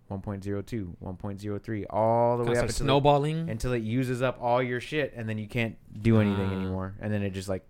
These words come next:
Speaker 1: cancels out the game. So, uh, it had, it had major memory leak issues and major texture issues and major, like, a whole bunch of issues that,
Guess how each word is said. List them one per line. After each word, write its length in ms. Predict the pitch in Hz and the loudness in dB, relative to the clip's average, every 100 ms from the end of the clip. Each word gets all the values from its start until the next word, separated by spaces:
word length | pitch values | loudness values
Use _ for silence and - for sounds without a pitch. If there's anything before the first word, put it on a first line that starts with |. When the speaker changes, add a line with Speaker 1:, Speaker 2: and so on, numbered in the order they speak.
| - - | -20 -8
Speaker 1:
cancels 320 | 107 92 92 | -8 -6 -8
out 120 | 87 | -10
the 80 | 87 | -10
game. 260 | 85 87 85 | -10 -10 -12
So, 220 | - 87 - - - - - | -12 -12 -14 -20 -20 -16 -8
uh, 240 | 98 98 104 | -4 0 0
it 80 | |
had, 280 | 123 120 98 - | 2 0 -2 -4
it 120 | 120 | 0
had 140 | 120 | 2
major 280 | 110 117 107 | 2 0 0
memory 340 | 104 104 101 98 | -2 -2 -2 -4
leak 220 | 98 101 | -6 -6
issues 340 | 95 104 95 | -8 -6 -6
and 100 | 92 | -4
major 220 | 98 101 | -2 -2
texture 400 | 98 104 101 101 | -2 -2 -2 -2
issues 460 | 101 98 104 98 92 | -2 -4 -6 -8 -8
and 100 | 90 | -6
major, 340 | 95 95 95 90 | -6 -6 -6 -6
like, 160 | 90 | -8
a 60 | 87 | -8
whole 160 | 104 180 | -4 -4
bunch 300 | 117 107 - | -2 -4 -6
of 120 | - | -8
issues 320 | 101 90 87 | -8 -8 -8
that, 140 | 92 | -8